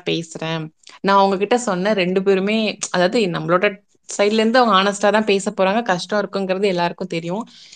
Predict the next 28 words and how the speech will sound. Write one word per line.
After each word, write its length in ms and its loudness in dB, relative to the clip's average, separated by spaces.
ஆனா 280 4
ஒரு 240 6
சிஸ்ஜெண்டர்ல 400 2
இருந்து 200 2
வந்து 220 2
பேசும்போது 920 2
அவங்க 200 -2
கிட்ட 300 -2
நான் 80 -4
நார்மலா 380 0
கேட்டேன். 560 -10
ஆ, 200 4
ஒரு 280 6
ஃபர்ஸ்ட் 300 0
கொஸ்டின் 440 0
என்ன 220 -2
கேட்டேன் 320 -4
அப்படின்னா, 320 -6
ஒரு, 240 -2
நீங்க 520 0
ஒரு 180 2
பில்டிங், 380 2
ஸ்கூல் 340 0
பில்டிங் 360 0
இருக்கு, 440 -4
நீங்க 240 -6
நடந்து 440 0
போறீங்க, 480 0